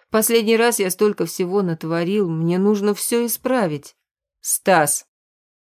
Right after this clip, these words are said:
«Я вытащу Дэна, обещаю, но сначала мне нужно к Вике в Питер. Ты можешь это устроить?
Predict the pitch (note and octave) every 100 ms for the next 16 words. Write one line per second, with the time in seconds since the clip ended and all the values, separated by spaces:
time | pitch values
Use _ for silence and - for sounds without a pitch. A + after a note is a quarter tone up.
0 | _ - E3+ G#3 G3+ G3 B3 G3 D3+ -
1 | F3+ E3+ A3+ F3 D3+ D#3+ E3+ A3 - B3
2 | F3+ D#3 D#3+ E3 - F3+ G3 G#3 F3+ F3
3 | G#3 G#3 G#3 F#3+ F3 E3 F3+ A#3 E3+ D#3
4 | - - A#3 - D3+ - _ F3+ E3 D#3+
5 | D4+ B3+ A3+ A3 F3+ F#3 G3 - G#3 F3+
6 | D3+ -